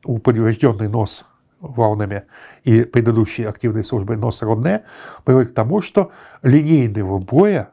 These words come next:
в традициях кильваторный гордый строй даже из двух кораблей не получается. Родный болтает. И тогда командир Родне получает приказ:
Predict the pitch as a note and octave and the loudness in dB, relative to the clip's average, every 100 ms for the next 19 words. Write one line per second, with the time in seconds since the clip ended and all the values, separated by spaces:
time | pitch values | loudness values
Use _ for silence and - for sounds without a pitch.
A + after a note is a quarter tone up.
0 | _ A#2 - - A2+ A#2+ A#2 - A2 F#2 | _ -20 -10 0 2 2 0 -2 -8 -10
1 | - - _ - _ B2+ A2+ B2 A2+ G2+ | -12 -20 _ -20 _ 2 4 4 2 -4
2 | G#2 F#2+ A2+ F#2 G2+ - A2 D#3+ A#2+ G2 | -4 0 0 0 -6 -4 -2 0 0 -2
3 | G#2+ F#2+ A2+ - G2 G2+ D#3+ E3 - - | -4 -4 -4 -4 -4 -2 -2 -2 -8 -20
4 | - G#2 D3+ D#3+ B2+ A2+ - G2+ F2+ - | -8 2 4 4 -2 -6 -6 -6 -8 -12
5 | - - _ _ - - - _ _ _ | -20 -20 _ _ -20 -20 -20 _ _ _
6 | - A2 C#3+ C3+ A#2+ G#2 G2 - F2+ F2 | -2 2 2 2 -2 -2 -2 -4 -6 -8
7 | - - _ _ _ _ - - E3+ F3+ | -16 -20 _ _ _ _ -8 2 4 4
8 | C3+ D3+ A#3+ A#3 - B2+ B2 B2 A#2 D#3 | 2 2 2 0 -6 -6 -2 0 2 0
9 | F#3 F3 - A2 - G#2+ - G#2 G#2 - | -2 -4 -2 -4 -2 -4 -4 -2 -4 -6